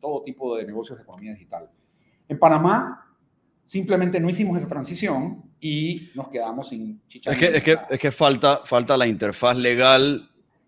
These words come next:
Speaker 2: y tecnológica, eh,
Speaker 1: Así es.
Speaker 2: que permita hacerlo. Entonces, el, el, básicamente, la, la, el, el, un, uno de los propósitos de la ley es, eh, aclarar
Speaker 1: Darle certeza a los innovadores, a las
Speaker 2: Sí.
Speaker 1: compañías que están creciendo más rápido en el mundo,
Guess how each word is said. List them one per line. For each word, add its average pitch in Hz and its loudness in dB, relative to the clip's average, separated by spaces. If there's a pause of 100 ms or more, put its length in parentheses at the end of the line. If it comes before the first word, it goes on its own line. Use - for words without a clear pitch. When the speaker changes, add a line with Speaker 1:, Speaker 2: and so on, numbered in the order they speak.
(140)
Speaker 2:
y 113 -4
tecnológica, 113 2 (600)
eh, 90 -4
Speaker 1:
Así 123 -10
es. - -18
Speaker 2:
que 110 -2
permita 104 0
hacerlo. 90 -2
Entonces, 117 -6
el, 110 -4
el, - -10
básicamente, 107 2
la, 104 6
la, 98 0
el, 95 -2
el, 95 -4
un, 117 -2 (160)
uno 135 2
de 143 6
los 120 2
propósitos 107 -4
de 95 -4
la 92 0
ley 101 2
es, 104 -2 (800)
eh, 78 -6 (200)
aclarar 98 4 (220)
Speaker 1:
Darle - 4
certeza 185 2
a 156 6
los 143 0
innovadores, 139 0
a 135 0
las 127 -2
Speaker 2:
Sí. - -10
Speaker 1:
compañías 143 -6
que 185 -6
están 160 -4
creciendo 160 -6
más 147 -4
rápido 110 -8
en 110 -12
el 98 -10
mundo, 110 -10